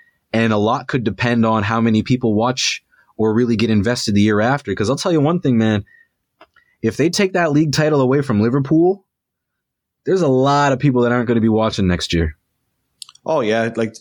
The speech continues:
Speaker 2: s-, big time. I, I think, like,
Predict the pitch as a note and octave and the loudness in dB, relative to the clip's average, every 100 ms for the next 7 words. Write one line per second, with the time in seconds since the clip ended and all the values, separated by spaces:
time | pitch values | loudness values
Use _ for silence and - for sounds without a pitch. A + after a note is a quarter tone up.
0 | _ - - - F2 - C#3 B2+ G#2+ G#2+ | _ -12 -10 -6 -6 -4 -6 -2 -2 -2
1 | - - - C3+ D3 F3+ F#3 C#4+ A3 - | -6 -20 -8 -4 -2 -4 -4 -4 -6 -6
2 | D#3 - | -6 -8